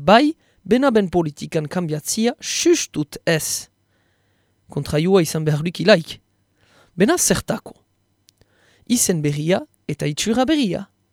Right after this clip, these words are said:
Zue izena ilotu izien afeak oro, edo gaiza eskorrak oro, hegaltatzen dia. Nahi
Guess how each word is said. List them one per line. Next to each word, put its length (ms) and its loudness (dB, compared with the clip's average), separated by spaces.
Zue 220 0
izena 340 0
ilotu 300 0
izien 320 0
afeak 460 -2
oro, 300 4
edo 240 2
gaiza 320 0
eskorrak 480 -2
oro, 220 -2
hegaltatzen 640 0
dia. 220 -10
Nahi 380 0